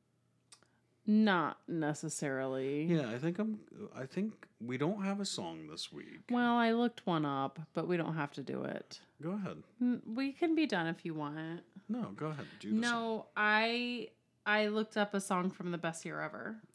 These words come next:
Speaker 2: Oh, okay.
Speaker 1: So that's why
Speaker 2: I guess that's the part is, normally I like to do songs that I hear in the week.
Speaker 1: Yeah,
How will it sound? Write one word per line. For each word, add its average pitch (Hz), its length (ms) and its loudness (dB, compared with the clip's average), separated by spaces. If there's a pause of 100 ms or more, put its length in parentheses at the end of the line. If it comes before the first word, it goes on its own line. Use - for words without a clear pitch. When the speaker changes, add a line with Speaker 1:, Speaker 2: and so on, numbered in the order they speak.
Speaker 2:
Oh, 147 140 0
okay. 131 200 -8 (840)
Speaker 1:
So 190 160 -2
that's 175 400 -2
why 160 480 0
Speaker 2:
I 127 80 2
guess 180 280 4
that's 175 240 -2
the - 80 -4
part 104 360 -4
is, 92 440 -4 (100)
normally 123 500 0
I 90 100 -4
like 90 260 -6
to - 80 -12
do 87 180 -10
songs 80 380 -8
that 82 140 -8
I 80 120 -6 (140)
hear 78 440 -8
in 85 140 -10
the 76 80 -12
week. 76 200 -18 (280)
Speaker 1:
Yeah, 202 520 6